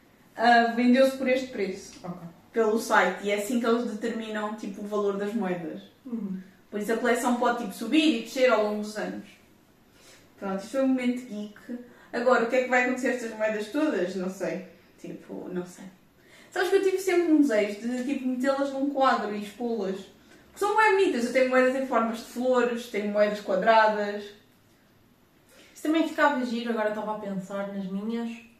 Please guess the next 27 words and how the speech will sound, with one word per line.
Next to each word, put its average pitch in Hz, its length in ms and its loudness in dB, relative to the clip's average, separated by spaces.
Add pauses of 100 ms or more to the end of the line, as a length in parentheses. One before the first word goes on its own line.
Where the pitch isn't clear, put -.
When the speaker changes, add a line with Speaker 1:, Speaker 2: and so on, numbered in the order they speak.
(100)
Speaker 2:
ahm, 220 440 -2 (120)
tipo, 226 180 -10
no 226 140 0
topo 233 160 -4
de 196 80 -12
uma 202 140 -6
mesa. 180 400 -4 (640)
Speaker 1:
Yeah, 294 560 6
yeah, 285 340 2 (260)
yeah. 226 340 -6 (1160)
Ahm, 214 800 6 (340)
é 247 240 0
tipo, 262 260 -4 (580)
só 294 240 0
que 285 260 -2
é 269 100 4
bem 339 200 2
difícil 381 360 2
expor 285 300 0
moedas 269 380 -2
como 233 180 -4
deve 226 180 -2
ser, 226 240 -6
tipo, 196 180 -10
sem 208 200 -6
as 202 80 -6
danificar. 202 720 -6